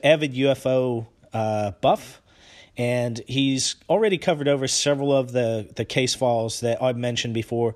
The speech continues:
and that I would like to cover in future. So he's covered over the Battle of Los Angeles. He's covered over the nineteen fifty-two U F O, uh, overflight of Washington, D C.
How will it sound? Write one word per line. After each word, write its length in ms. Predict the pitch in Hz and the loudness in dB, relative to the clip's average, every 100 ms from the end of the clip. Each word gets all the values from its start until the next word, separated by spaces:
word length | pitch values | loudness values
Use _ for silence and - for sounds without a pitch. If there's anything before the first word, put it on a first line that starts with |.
| - - - | -8 -16 -6
and 100 | 117 | 0
that 100 | 120 | 0
I 100 | 120 | 0
would 180 | 120 117 | 0 -2
like 160 | 120 | -4
to 80 | - | -4
cover 260 | - 117 113 | -6 -4 -4
in 100 | 110 | -6
future. 360 | 120 113 123 | -4 -4 -4
So 240 | 110 113 104 - - | -2 -4 -6 -12 -4
he's 220 | 135 - | -2 2
covered 280 | 160 139 135 | 0 2 0
over 200 | 127 123 | 0 -2
the 100 | 123 | 0
Battle 280 | 127 127 | 0 -2
of 100 | 117 | -4
Los 240 | 113 110 - | -4 -4 -2
Angeles. 540 | 123 120 120 117 - - _ - - | -2 -2 -2 -2 -4 -12 _ -20 -10
He's 200 | - 139 | -4 -2
covered 280 | - 151 139 | 0 0 0
over 140 | 135 120 | 0 -2
the 80 | 120 | -4
nineteen 480 | 135 131 - 120 | -4 -4 -4 -6
fifty-two 480 | 113 123 - 117 - | -2 -4 -2 -6 -2
U 300 | 117 113 120 | -2 0 -2
F 180 | 113 127 | -2 -2
O, 300 | 120 117 113 | 0 0 -2
uh, 280 | 113 110 135 | -4 -2 -2
overflight 520 | 131 127 147 147 139 | -2 -2 0 0 0
of 140 | 117 | -4
Washington, 500 | 113 127 - 117 120 | -2 -2 -4 -6 -6
D 120 | 113 120 | -4 -4
C. 300 | - 220 | -4 -6